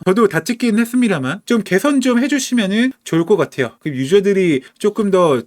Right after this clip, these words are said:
긍정적으로 게임을 생각하지 않을까, 이렇게 해준다면. 그 다음에 칠 번은 저는 솔직히 이거는 힘들 거라고 생각은 하는데 이런 걸 주장하시는 분들이 좀 많네요. 특히 최근에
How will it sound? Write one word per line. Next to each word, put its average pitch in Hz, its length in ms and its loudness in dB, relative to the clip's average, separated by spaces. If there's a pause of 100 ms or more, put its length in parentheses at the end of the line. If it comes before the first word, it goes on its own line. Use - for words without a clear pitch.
(140)
긍정적으로 160 760 0
게임을 180 440 -2
생각하지 196 560 -4
않을까, 127 480 -6 (180)
이렇게 127 280 -2
해준다면. 135 580 -6
그 190 120 -2
다음에 220 240 2
칠 349 260 0
번은 285 360 0
저는 202 260 -2
솔직히 302 460 -2
이거는 196 300 0
힘들 269 280 0
거라고 180 640 2
생각은 262 420 2
하는데 208 520 0 (100)
이런 233 420 2
걸 214 220 2
주장하시는 196 560 -2
분들이 165 200 -4
좀 170 140 -4
많네요. 120 380 -6
특히 - 240 -6
최근에 226 480 -2